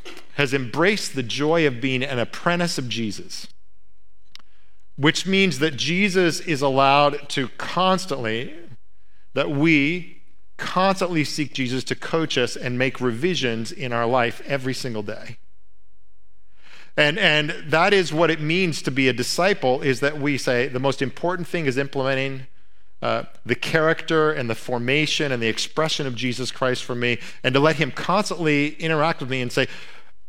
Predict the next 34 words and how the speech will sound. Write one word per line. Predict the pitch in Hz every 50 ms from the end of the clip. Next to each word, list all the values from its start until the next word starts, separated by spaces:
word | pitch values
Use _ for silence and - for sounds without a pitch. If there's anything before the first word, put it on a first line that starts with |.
| -
'What | - - 147 139 -
should | 165 151
the | 165
tone | - - 185 185 170
of | 165 147
my | 151 143
conversation | 135 - - 147 143 143 151 - - 185 202 - - 165 139 123
be | 117 127 120 117
in | 123 156 - 202 160 139 139
this | 127 160 180 - -
difficulty? | - 127 135 - - 127 - 120 113 107 113 113 - - - - - - - - - - - - - -
How, | - 147 139
how | - - - 143 135
should | - 165 156
I | 156
respond | 151 156 151 - - - 156 160 151
to | 160 160
this | 165 180 - -
challenge? | - - 143 131 117 113 104 -
What | 123 156 -
should | - - 175 180
I | 170
do | 156 139 160
with | 156 151 - 147
my | 147 147
anxious | 135 160 147 147 - - 147 135 - -
thoughts? | - - 151 139 120 110 - - -
What | - 156 160 208 196 -
should | - - 262 262
I | 254 247 233
do | 214 196 214 220 220 202 - - - - - - - -
with | - 156 190 185 - - - -
maybe | 175 190 202 185 185 175
my | - 175 160 165 156 143